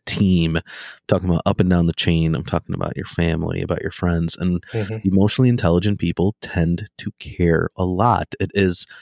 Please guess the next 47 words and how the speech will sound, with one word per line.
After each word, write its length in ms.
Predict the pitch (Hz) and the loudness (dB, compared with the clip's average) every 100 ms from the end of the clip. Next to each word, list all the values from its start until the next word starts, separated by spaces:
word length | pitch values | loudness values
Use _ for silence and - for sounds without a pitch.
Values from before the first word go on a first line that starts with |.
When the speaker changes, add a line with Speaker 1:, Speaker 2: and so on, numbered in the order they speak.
| - _ - | -20 _ -8
Speaker 1:
part 300 | - 107 117 | 0 2 2
of 100 | 127 | 2
the 80 | 127 | -2
fabric 600 | - 85 82 87 95 - | 0 0 2 2 0 -2
of 100 | 90 | -8
who 220 | - 92 | -6 -6
they 160 | 82 - - | -4 -8 -4
are. 360 | 107 127 85 - - | 2 4 2 -2 -2
And 120 | 123 | 0
to 60 | 117 | 4
be 100 | 92 | 4
honest, 460 | 143 110 87 - - | 4 4 0 -4 -8
they 100 | - | -2
don't 220 | 120 160 - _ | 2 2 0 _
know 480 | - 85 87 131 123 - _ _ - | -6 0 2 4 2 -4 _ _ -2
any 240 | 95 120 | 2 2
other 240 | 98 98 87 | 2 2 2
way 380 | 85 85 85 85 _ - | 2 0 -2 -6 _ -16
to 260 | - 135 | -4 0
lead 420 | 113 85 78 80 - | 0 0 -2 -4 -2
or 300 | 90 85 82 85 - - | 0 2 2 -2 -8 -4
to 80 | - | -4
Speaker 2:
Yeah. 60 | 85 | 0
Speaker 1:
be. 380 | - 113 82 82 87 - _ _ | 2 2 2 -4 -8 -16 _ _
And 120 | 95 101 | -4 -2
what 100 | 107 | 0
they're 100 | 104 | 0
failing 280 | 123 180 170 | 2 4 2
to 80 | |
realize 560 | 95 139 139 87 82 82 | 4 4 4 4 2 0
is 120 | - | 0
that 180 | 87 - | 0 2
while 160 | 95 110 | 2 4
they're 160 | 113 - - | 2 0 -10
putting 300 | - 135 135 | -2 2 2
in 140 | 95 | 2
so 420 | - - 87 95 | 0 -2 0 2
much 440 | 107 87 90 - - - - - | 2 2 0 -4 -8 -14 -20 -14
of 120 | - 90 | -6 0
their 160 | 87 - | 0 0
energy 480 | 85 82 82 85 82 | 0 0 -2 -4 -6
to 80 | - - - | -10 -16 -16
care 300 | - 92 98 | -8 0 2
about 240 | 92 82 | 2 0
their 140 | - | -4
people, 540 | - 135 156 - 82 90 - - _ - | -2 0 2 2 0 -2 -14 -20 _ -2
there's 180 | 104 | -2